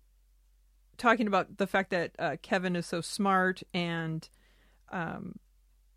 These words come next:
that, and, and Allison asked if anybody else in the room was, uh, a genius, and then Renee led to her blinker <laughs> story. And I was just like,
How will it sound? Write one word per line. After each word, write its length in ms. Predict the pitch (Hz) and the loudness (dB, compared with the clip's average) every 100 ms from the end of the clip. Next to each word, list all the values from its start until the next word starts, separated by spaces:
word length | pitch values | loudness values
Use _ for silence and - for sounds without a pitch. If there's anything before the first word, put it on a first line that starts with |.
| - | -10
that, 320 | 170 165 - - | 0 0 0 -2
and, 260 | 185 180 175 196 | -2 -2 -4 -6
and 160 | 180 | -2
Allison 340 | 185 175 - 160 | 0 -2 -2 -4
asked 220 | 170 - | -4 -6
if 100 | - | -6
anybody 400 | 185 175 170 170 | -2 0 0 0
else 300 | 165 - - | -2 -4 -10
in 140 | 190 | -4
the 100 | 180 | -2
room 400 | 160 160 160 165 - | -2 -4 -4 -6 -4
was, 640 | 165 156 151 - - - _ _ - | -4 -4 -6 -10 -16 -18 _ _ -6
uh, 340 | 175 165 - - - _ _ _ _ _ _ _ _ _ - | -6 -6 -10 -14 -20 _ _ _ _ _ _ _ _ _ -6
a 60 | |
genius, 600 | 180 185 175 170 165 - - | -4 -2 -2 -2 -4 -8 -6
and 280 | 185 175 170 | -2 0 0
then 160 | 170 | -2
Renee 280 | 170 170 165 | -2 -2 -4
led 200 | 160 160 - | -4 -6 -4
to 120 | 165 | -4
her 300 | 165 160 160 _ _ _ _ - | -2 -4 -6 _ _ _ _ -2
blinker 320 | 196 196 220 | 2 4 6
<laughs> 0 | |
story. 640 | - - - - - - 311 - - - 311 - - 381 - - _ _ _ - - - | 4 6 6 6 6 6 6 2 0 0 -6 -6 -4 -6 -4 -6 _ _ _ -20 -2 8
And 120 | 370 - | 8 12
I 140 | 403 - | 12 12
was 160 | 415 | 6
just 220 | 370 359 370 - | 8 4 2 0
like, 220 | 302 | -6